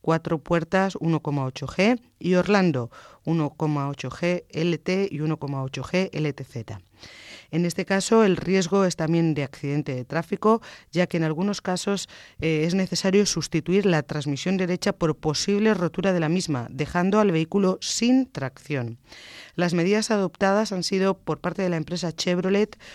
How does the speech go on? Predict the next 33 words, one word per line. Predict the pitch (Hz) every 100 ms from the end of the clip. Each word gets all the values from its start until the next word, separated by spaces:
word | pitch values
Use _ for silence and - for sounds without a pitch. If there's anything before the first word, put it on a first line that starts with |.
| -
comunicar | - 160 156 170 185
a |
las | 196 185
autoridades | 175 170 170 170
de | 165
consumo | 165 147 - 170 147
el |
problema | 143 143 156 202 240 - - - - -
y | - 185
las | 170 165
medidas | 156 180 180 180
voluntarias | 160 151 151 170 190 190
consistentes | - 165 156 - 175 180 202 -
en | 165
informar | 160 156 - 151 170 190 - - _
a | 151 156
los | 151
propietarios | - 147 151 170 185
de | 180
los | 170 160
vehículos | 151 156 190 180 -
afectados | 156 143 - 151 143
por | - -
carta | 123 131 180 240 - _ _ _ _ _ -
para | 160 147
que | 135 -
pasen | 151 160 165
por | 151 147
la | 135
red | 143 165 156
de | 151 139
reparadores | 123 - 127 135 156 160
autorizados | 147 139 131 127 151 160 196